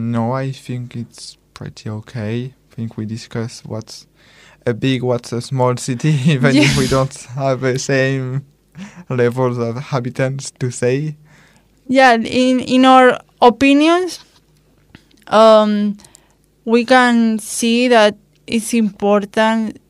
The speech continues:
Speaker 2: the, um, the place when we are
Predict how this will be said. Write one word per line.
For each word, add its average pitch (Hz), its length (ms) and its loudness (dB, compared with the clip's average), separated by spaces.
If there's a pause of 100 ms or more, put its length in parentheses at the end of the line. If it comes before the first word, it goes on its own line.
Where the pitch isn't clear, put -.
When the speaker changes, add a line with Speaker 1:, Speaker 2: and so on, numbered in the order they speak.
(380)
Speaker 2:
the, 202 280 -2
um, 185 600 2 (480)
the 226 180 4
place 226 400 2
when 226 460 0
we 208 200 2
are 208 380 4